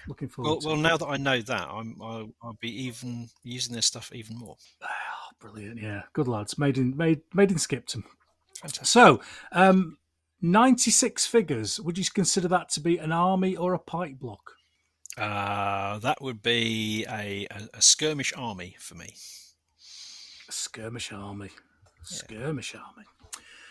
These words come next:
Speaker 2: Yeah.
Speaker 1: Uh, question five, six-by-four table, would you consider that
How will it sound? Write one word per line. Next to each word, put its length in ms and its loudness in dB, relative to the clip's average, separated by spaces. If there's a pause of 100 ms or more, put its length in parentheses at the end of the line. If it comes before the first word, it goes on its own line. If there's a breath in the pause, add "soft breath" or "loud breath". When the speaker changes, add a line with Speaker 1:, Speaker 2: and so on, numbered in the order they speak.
(180 loud breath)
Speaker 2:
Yeah. 80 -18 (180)
Speaker 1:
Uh, 220 2 (320)
question 320 0
five, 520 0
six-by-four 840 4
table, 540 4
would 200 -2
you 80 -4
consider 520 0
that 280 0